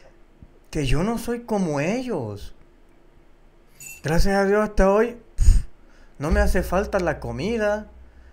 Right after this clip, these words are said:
ni a mis hijos, ni vestimenta, ni a mi familia, ni nada. Y nunca me veré en la situación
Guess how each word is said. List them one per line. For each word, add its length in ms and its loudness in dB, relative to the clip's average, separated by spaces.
ni 140 -4
a 60 0
mis 260 -6
hijos, 300 0
ni 100 -4
vestimenta, 720 -2
ni 100 -4
a 60 -2
mi 120 -6
familia, 520 -6
ni 140 -8
nada. 520 -8
Y 120 -4
nunca 800 -2
me 200 -2
veré 300 0
en 80 -4
la 120 0
situación 680 -2